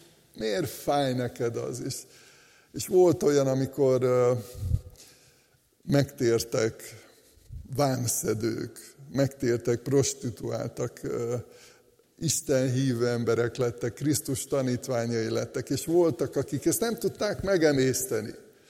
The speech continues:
Hát miért fogad Jézus magához ilyen embereket? Hát ezek elvetemültek gonoszok. És nem, nem értették a lényegét, Istennek ezt a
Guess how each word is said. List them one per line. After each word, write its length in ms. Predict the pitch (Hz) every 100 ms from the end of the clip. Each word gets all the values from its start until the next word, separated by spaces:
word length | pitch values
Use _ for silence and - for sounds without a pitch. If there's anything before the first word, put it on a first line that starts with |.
| _ -
Hát 240 | - - -
miért 520 | 269 427 311 170 -
fogad 720 | - 170 147 143 127 110 - - - -
Jézus 640 | 143 - 117 120 113 - -
magához 560 | 135 139 135 120 127 113
ilyen 260 | 143 131
embereket? 680 | 123 120 117 104 104 - - -
Hát 140 | - 135
ezek 320 | 143 165 - -
elvetemültek 880 | 180 156 131 - 120 123 120 127 127
gonoszok. 600 | 139 120 107 - - - - - - -
És 80 | -
nem, 220 | 175 190
nem 280 | 175 185 190
értették 760 | 165 147 - 135 131 139 123 -
a 80 |
lényegét, 600 | 127 135 127 120 117 120 151
Istennek 520 | 139 - 131 123 123
ezt 240 | 127 -
a 200 | 131 127